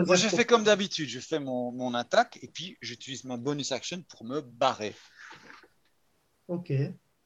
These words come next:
Speaker 2: alors, on balance les deux sorts de zone.
Speaker 1: Voilà. Et on vise la même.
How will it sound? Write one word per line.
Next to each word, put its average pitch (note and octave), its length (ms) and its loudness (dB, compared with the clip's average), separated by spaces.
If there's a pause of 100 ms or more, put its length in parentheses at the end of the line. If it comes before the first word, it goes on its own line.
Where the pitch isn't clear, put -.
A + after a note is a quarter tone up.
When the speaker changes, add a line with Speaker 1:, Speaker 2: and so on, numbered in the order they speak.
(100)
Speaker 2:
alors, E3+ 300 8
on F#3+ 60 4
balance F3 400 8
les F3 160 6
deux F3+ 120 6
sorts F3+ 220 2
de E3+ 140 2
zone. G3 280 0 (140)
Speaker 1:
Voilà. A#2+ 720 -2 (1160)
Et C3 80 -4
on D3 60 -4
vise D#3+ 280 -6
la D#3 120 4
même. B2 380 -2